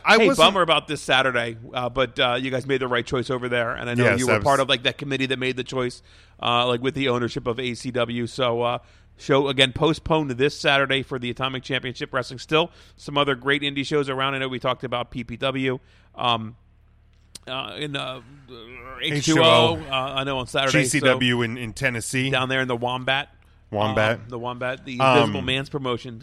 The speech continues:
Speaker 2: Getting
Speaker 1: but Matt,
Speaker 2: born
Speaker 1: I,
Speaker 2: again.
Speaker 1: I wasn't, uh, I wasn't necessarily looking for, like, a six second,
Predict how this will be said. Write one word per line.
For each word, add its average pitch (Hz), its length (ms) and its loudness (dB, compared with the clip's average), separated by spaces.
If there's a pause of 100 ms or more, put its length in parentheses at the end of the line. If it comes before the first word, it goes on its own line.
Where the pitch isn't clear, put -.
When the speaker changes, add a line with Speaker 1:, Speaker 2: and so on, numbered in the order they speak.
(140)
Speaker 2:
Getting 156 240 -16 (160)
Speaker 1:
but 185 120 2
Matt, 165 200 2
Speaker 2:
born 151 100 0
Speaker 1:
I, 151 60 -4
Speaker 2:
again. 131 360 -10
Speaker 1:
I 135 120 4
wasn't, 175 440 4
uh, 135 260 6
I 135 100 4
wasn't 208 280 2
necessarily 165 440 2
looking 143 320 0
for, 143 320 -2
like, 127 200 0
a 113 140 -2
six - 380 -6
second, 113 560 -2